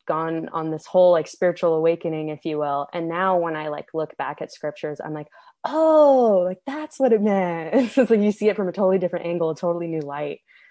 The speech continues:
Um, so yes, that's part of it, is, like, wanting to go deeper, or rather more expansive with it. Um, and then putting a lot of, like, the things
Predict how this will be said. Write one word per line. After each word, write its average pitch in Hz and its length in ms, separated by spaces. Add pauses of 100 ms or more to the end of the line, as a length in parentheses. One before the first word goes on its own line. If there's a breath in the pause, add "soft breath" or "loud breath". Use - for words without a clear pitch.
(420 soft breath)
Um, 160 320
so 202 180
yes, 202 320
that's 214 180
part 208 240
of 214 120
it, 180 100
is, 175 140
like, 165 220
wanting 175 280
to 190 60
go 190 100
deeper, 170 500
or 160 240 (380)
rather 170 280
more 175 180
expansive 156 800
with - 240
it. 190 260 (600 loud breath)
Um, 165 580 (160)
and 202 140
then 190 120
putting 220 280
a 226 60
lot 214 220
of, 208 180
like, 190 300
the 190 120 (100)
things 180 760